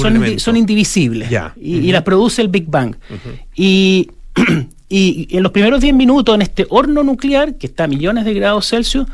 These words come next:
Speaker 1: eh, se producen los primeros elementos químicos como el hidrógeno y el helio
Speaker 2: El
Speaker 1: a fuego rápido.
Speaker 2: Ujú.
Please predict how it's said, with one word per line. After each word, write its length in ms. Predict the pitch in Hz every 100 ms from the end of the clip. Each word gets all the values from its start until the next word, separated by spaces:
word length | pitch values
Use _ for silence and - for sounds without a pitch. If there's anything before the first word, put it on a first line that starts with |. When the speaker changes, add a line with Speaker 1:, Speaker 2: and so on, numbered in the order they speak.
| - - - -
Speaker 1:
eh, 440 | 165 165 156 156 -
se 180 | - 180
producen 400 | 180 185 185 196
los 80 |
primeros 320 | - 170 180 185
elementos 320 | 175 160 160
químicos 400 | - 202 202 202
como 200 | - 170
el 80 | 160
hidrógeno 480 | 156 165 208 220 214
y 120 | 190
el 80 | 180
helio 260 | 185 208 233
Speaker 2:
El 60 |
Speaker 1:
a 60 | -
fuego 260 | - 196 180
rápido. 460 | 165 131 123 - -
Speaker 2:
Ujú. 320 | 135 - 120